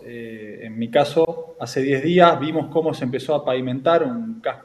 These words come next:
un tramo del casco céntrico dentro del programa de pavimentación de, de la gestión actual. Un tramo que abarca tres cuadras de, de calle Alberdi, de ruta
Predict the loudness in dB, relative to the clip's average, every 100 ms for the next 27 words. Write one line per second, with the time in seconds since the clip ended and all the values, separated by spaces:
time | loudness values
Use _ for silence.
0 | -14 -8 -2 0 0 -2 -2 -4 -6 -4
1 | -2 -2 -4 -2 -2 -2 -6 -10 -10 -8
2 | -6 -6 -8 -8 -8 -10 -10 -14 -10 -8
3 | -8 -8 -12 -16 _ _ -12 -12 -10 -6
4 | -6 0 6 6 4 -4 -12 -20 -20 -20
5 | -20 _ _ _ -8 0 2 2 _ 0
6 | 0 0 0 0 2 2 0 0 -4 -4
7 | -4 -8 -6 -2 0 0 -2 -4 -6 -16
8 | -16 -14 -14 -12 -14 -10 -4 -2 -2 -6
9 | -6 -6 -8 -6